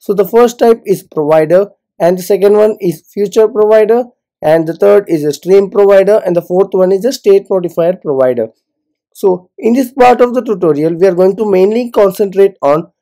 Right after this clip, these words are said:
state notifier provider and how do we implement them in our Flutter application. So what is a state notifier provider and what does it do? So state notifier provider will try to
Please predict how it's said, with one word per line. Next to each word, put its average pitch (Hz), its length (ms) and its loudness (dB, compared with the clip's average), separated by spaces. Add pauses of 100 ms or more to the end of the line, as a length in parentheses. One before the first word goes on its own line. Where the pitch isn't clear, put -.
state 226 480 0
notifier 190 560 2
provider 151 540 0 (360)
and 185 300 2
how 175 220 0
do 202 160 4
we 220 140 -2 (100)
implement 190 500 -2
them 214 220 -2 (320)
in 226 320 -2
our 190 260 2
Flutter 185 400 0
application. 139 720 -4 (320)
So 202 240 0
what 196 240 2
is 240 140 4
a 247 80 2
state 214 320 0
notifier 196 440 0
provider 170 540 2
and 190 280 2
what 185 340 0
does 226 260 0
it 170 220 -4
do? 127 240 -8 (520)
So 247 300 -2
state 226 420 0
notifier 240 480 2
provider 175 560 2
will 196 300 -2
try 185 200 4
to 190 160 -6